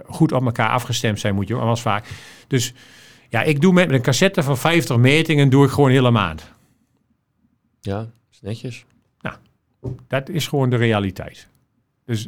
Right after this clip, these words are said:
Speaker 1: dus, eh, en dan weet je ongeveer waar, hoeveel vingerprikken ik doe. En dan doe ik ook nog wel eens wat vaker een vingerprik of dat ik dingen aan het testen ben.
Speaker 2: Mhm.
Speaker 1: Dat is gewoon een beetje zoals het bij mij gaat, zeg maar. Dus ja.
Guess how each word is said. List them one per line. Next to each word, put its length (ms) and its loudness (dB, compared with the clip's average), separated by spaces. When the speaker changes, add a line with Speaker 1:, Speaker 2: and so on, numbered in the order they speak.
Speaker 1:
dus, 280 0
eh, 500 0
en 160 -2
dan 200 2
weet 180 4
je 100 -2
ongeveer 460 2
waar, 280 0
hoeveel 340 -2
vingerprikken 540 -2
ik 100 -10
doe. 220 -6
En 120 0
dan 120 2
doe 100 6
ik 60 -2
ook 100 0
nog 100 0
wel 100 2
eens 80 -2
wat 140 -4
vaker 340 0
een 60 0
vingerprik 480 0
of 100 0
dat 100 -6
ik 120 -4
dingen 180 0
aan 40 2
het 100 -4
testen 320 -2
ben. 280 -2
Speaker 2:
Mhm. 320 -2
Speaker 1:
Dat 140 -2
is 60 -6
gewoon 220 -4
een 60 -2
beetje 300 -4
zoals 240 -6
het 80 -18
bij 100 -10
mij 200 -8
gaat, 260 -12
zeg 160 -16
maar. 160 -16
Dus 160 -10
ja. 220 -6